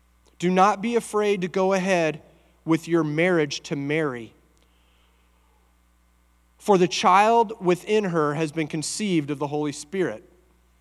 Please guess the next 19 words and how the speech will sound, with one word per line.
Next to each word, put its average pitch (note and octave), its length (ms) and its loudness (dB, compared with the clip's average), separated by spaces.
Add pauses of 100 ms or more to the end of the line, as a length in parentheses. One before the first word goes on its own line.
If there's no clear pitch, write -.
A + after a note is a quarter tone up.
(420)
Thank F#3+ 200 -8
you, C#3 80 -10
God. C3 300 -4
That E3+ 140 -8
clears C#3 320 -10
things B2+ 260 -14
up. C#3+ 320 -8
I D3 80 -4
was D3 140 -6
wondering. E3 480 -6 (1700)
I C#3 140 -4
knew F3 420 2
I F3+ 160 0
didn't A3 200 -2
play E3+ 240 -2
a D3+ 60 0
role C#3+ 300 -2
in C3+ 120 -6
this. - 540 -8